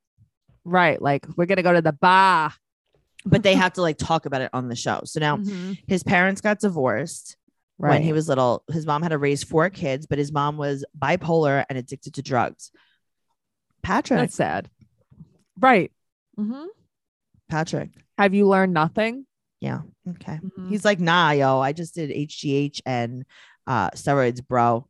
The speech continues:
Speaker 2: It was
Speaker 1: And
Speaker 2: just to
Speaker 1: basically,
Speaker 2: lift,
Speaker 1: he
Speaker 2: bro."
Speaker 1: didn't talk to his whole family until he got divorced.
Speaker 2: Right.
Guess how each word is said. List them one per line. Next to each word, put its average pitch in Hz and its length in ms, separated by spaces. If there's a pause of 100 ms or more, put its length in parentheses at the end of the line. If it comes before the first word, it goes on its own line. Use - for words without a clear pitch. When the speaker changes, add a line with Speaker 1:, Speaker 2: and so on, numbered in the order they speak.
(140)
Speaker 2:
It 156 60
was 143 80
Speaker 1:
And 208 40
Speaker 2:
just 208 60
to 262 60
Speaker 1:
basically, 208 300
Speaker 2:
lift, 220 60
Speaker 1:
he 226 100
Speaker 2:
bro." 127 220
Speaker 1:
didn't 127 140
talk 185 360
to 190 120
his 170 260
whole 160 380
family 131 640
until 160 240
he 147 80
got 131 180
divorced. - 580 (360)
Speaker 2:
Right. - 280